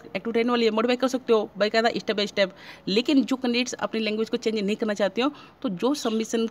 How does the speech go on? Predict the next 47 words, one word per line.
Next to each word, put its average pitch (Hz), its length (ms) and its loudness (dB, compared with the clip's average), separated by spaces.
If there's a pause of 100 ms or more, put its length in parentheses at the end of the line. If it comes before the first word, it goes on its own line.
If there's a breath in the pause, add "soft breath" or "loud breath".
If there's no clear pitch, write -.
के 240 80 -2
दौरान, 175 440 4 (160)
यानी 196 120 -4
कि 233 100 -6
जो 214 140 -10
form 214 280 -2
आपने 208 180 0
फिलअप 190 380 -2
किया 185 140 0
था - 160 -2
उसके 214 380 -2
दौरान 180 300 2
जो 220 140 2
language 208 280 -2
आपने 208 180 0
select 196 300 -4
की 208 100 -4
थी 247 100 -4
वही 208 260 0
आपकी 190 240 0
रहने 180 180 0
वाली 185 200 0
है, 247 60 -2
कोई 226 180 -4
tension 190 280 -4
लेने 180 160 0
की 190 100 -6
ज़रूरत 175 240 -2
नहीं 180 160 0
है, 294 100 0 (420 loud breath)
ठीक 254 140 -2
है। 277 100 0 (300 loud breath)
और 233 220 4
फिर - 220 -2
उन्होंने 240 240 2
बोला 220 200 2
कि 269 160 -4
अगर 254 380 0 (200)
English 240 360 0
और 190 260 -2 (180)
जो 202 300 0
आपने 208 220 0 (220)
choose 226 680 -6
की 196 160 -4
है 202 100 -2 (300)
जो 185 180 -2
language, 165 380 0